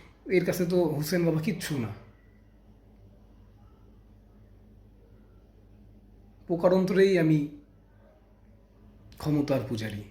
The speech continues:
যতই আমি বুক থাপড়াই, "হাই হুসাইন, হাই হুসাইন", আমার ভিতরটা তো এজিদ।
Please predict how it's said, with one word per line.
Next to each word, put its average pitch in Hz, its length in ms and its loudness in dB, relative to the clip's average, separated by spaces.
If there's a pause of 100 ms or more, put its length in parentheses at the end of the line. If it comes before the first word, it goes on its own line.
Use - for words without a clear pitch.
(760)
যতই 175 480 4
আমি 160 400 2 (540)
বুক 151 220 -2
থাপড়াই, 135 600 -2 (120)
"হাই 139 200 0
হুসাইন, 123 400 -4
হাই 113 180 -4
হুসাইন", 110 380 -8 (340)
আমার 151 180 2
ভিতরটা 156 400 -2
তো 160 140 0
এজিদ। 147 480 2